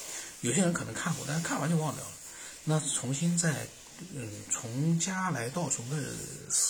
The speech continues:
他的这个角度呢，是这样的一个角度去了解一下，我觉得他的表达应该是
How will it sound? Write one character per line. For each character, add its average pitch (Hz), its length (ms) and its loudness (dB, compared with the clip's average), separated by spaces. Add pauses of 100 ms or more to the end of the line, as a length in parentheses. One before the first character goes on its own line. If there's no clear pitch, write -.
(160)
他 - 160 -2
的 139 180 -4
这 - 120 -2
个 117 80 -6
角 - 280 2
度 120 180 -4
呢， 107 120 -4
是 - 280 8 (420)
这 - 120 4
样 120 100 4
的 113 80 -4
一 113 80 -6
个 117 320 0
角 110 220 2
度 117 180 -6
去 113 440 -2 (320)
了 110 240 -2
解 127 140 2
一 123 80 -6
下， 123 200 0
我 110 80 -8
觉 117 140 -6
得 151 380 -4 (1000)
他 185 160 2
的 220 100 2
表 - 280 -4
达 - 180 -6
应 131 100 0
该 147 140 2
是 - 100 -2